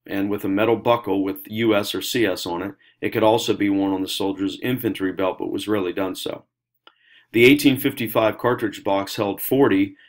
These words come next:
pre-made, prepackaged rounds of either fifty-four, fifty-eight, or sixty-nine caliber. And so when a soldier opened the model eighteen fifty-five cartridge box, it, it, he found it divided into two compartments.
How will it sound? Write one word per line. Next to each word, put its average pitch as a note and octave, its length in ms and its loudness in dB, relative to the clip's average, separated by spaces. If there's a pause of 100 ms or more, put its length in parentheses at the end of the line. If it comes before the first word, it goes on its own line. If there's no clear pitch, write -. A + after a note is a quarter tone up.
(200)
pre-made, A2+ 600 4
prepackaged G#2+ 840 0
rounds G2 400 0
of F#2+ 80 -4
either F#2+ 200 -2
fifty-four, A2+ 800 2 (420)
fifty-eight, A2+ 800 2 (180)
or G#2+ 80 -4
sixty-nine G2+ 560 -2
caliber. E2 480 -6 (880)
And G2+ 140 -4
so A2 280 2 (340)
when A2+ 160 4
a A2 60 2
soldier C#3 440 2
opened A#2+ 400 2
the G2 60 -2
model G2 380 2
eighteen G#2 320 -2
fifty-five G2 520 -2
cartridge C3 420 -2
box, F#2 360 -2
it, - 160 -8 (160)
it, - 220 -4
he G#2 140 -4
found G#2+ 300 0
it F#2 80 -6
divided G#2 400 2
into F#2+ 240 -6
two G#2 220 -4
compartments. E2+ 720 -8